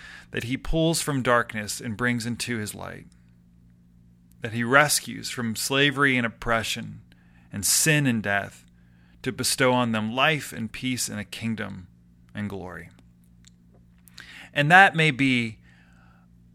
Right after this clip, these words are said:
that may feel detached from where you are right now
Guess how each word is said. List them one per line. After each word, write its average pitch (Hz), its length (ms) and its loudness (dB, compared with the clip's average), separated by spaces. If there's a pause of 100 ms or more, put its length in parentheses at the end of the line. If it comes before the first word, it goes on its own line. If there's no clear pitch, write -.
(160)
that 143 140 0
may 151 120 2
feel 131 220 2
detached 98 500 -2
from 98 160 -4
where 92 100 0
you 95 160 -4
are 90 160 -4
right 92 180 -2
now 92 360 -8